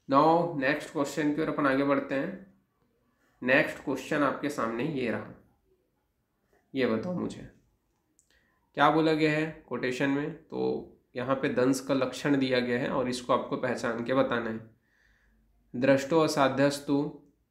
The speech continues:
दृघ्राण रसो रसनोपहतो नरः मासे, मासे पद दि-, दि-, हाँ, यहाँ पे sorry,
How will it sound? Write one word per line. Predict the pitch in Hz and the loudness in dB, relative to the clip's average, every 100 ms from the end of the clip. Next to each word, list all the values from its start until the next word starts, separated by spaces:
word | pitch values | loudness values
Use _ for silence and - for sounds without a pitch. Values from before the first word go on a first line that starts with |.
| _ _ | _ _
दृघ्राण | 131 139 147 131 127 131 147 165 - - - | -4 0 0 0 4 6 6 2 -8 -18 -4
रसो | 131 131 131 151 160 165 - - | 4 4 4 0 0 -2 -8 -6
रसनोपहतो | 131 123 139 139 147 131 123 131 131 135 135 190 - _ _ - | -4 0 2 2 2 0 2 2 0 -2 -2 -4 -12 _ _ -4
नरः | 127 135 147 123 - - _ _ _ _ _ _ _ _ _ _ _ - | 6 6 8 4 -4 -14 _ _ _ _ _ _ _ _ _ _ _ 2
मासे, | 139 131 131 135 170 180 - - _ _ _ _ _ _ _ _ _ _ | 6 8 6 4 2 0 -4 -16 _ _ _ _ _ _ _ _ _ _
मासे | 127 127 127 147 | -2 0 0 -2
पद | 147 143 131 | 0 -2 -2
दि-, | 127 | -4
दि-, | 120 123 120 - - | -2 -2 -4 -10 -8
हाँ, | 127 120 | -4 -2
यहाँ | 120 123 | -2 -4
पे | 131 | -6
sorry, | 127 127 | -6 -6